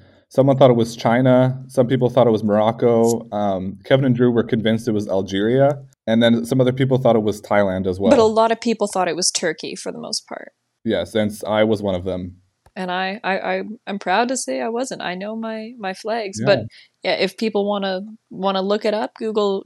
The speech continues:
Speaker 2: Google to see if they would be able to tell them apart. Tunisian flag versus the Turkish flag. Go check that out.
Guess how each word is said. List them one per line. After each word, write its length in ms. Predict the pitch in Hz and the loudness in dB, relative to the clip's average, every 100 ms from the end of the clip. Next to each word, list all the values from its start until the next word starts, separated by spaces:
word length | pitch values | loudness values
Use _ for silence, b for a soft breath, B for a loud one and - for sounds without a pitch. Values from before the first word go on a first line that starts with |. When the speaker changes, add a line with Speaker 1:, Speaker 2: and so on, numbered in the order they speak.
| 196 | -6
Speaker 2:
Google 560 | 208 202 196 190 190 196 | -4 -2 -2 -2 -6 -8
to 100 | - | -4
see 480 | - 196 196 196 202 _ - | -4 -4 -6 -6 -10 _ -12
if 80 | |
they 160 | 196 175 | -4 -2
would 80 | 196 | 0
be 100 | 226 | 0
able 120 | 240 | 0
to 100 | 247 | -2
tell 140 | 247 240 | -2 -2
them 40 | 240 | -2
apart. 300 | 262 277 269 | -4 -4 -4
Tunisian 520 | 233 220 226 240 233 | -4 -2 0 -2 -4
flag 360 | 233 233 233 208 | -2 -2 -2 -2
versus 360 | 196 214 190 | -4 -2 -4
the 100 | - | -6
Turkish 420 | 185 175 175 - | -6 -6 -6 -10
flag. 360 | - - - - - | -8 -8 -10 -12 -12
Go 120 | - | -10
check 220 | - - | -10 -10
that 140 | - - | -12 -12
out. 220 | - | -12